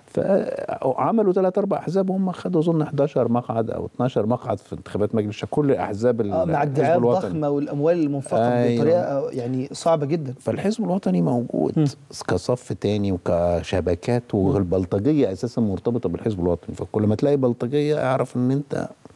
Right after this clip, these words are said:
Speaker 1: شغال مع الحزب الوطني، لأن دي كانت دايمًا الجناح ال-، المسلح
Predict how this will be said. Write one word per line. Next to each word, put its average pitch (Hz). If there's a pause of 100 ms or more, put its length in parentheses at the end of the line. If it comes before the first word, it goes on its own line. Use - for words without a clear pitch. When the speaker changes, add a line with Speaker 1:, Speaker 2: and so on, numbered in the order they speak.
(340)
Speaker 1:
شغال 113
مع 104
الحزب 113
الوطني، 101
لأن 98
دي 123
كانت 110
دايمًا 117
الجناح 107
ال-، 85 (400)
المسلح 113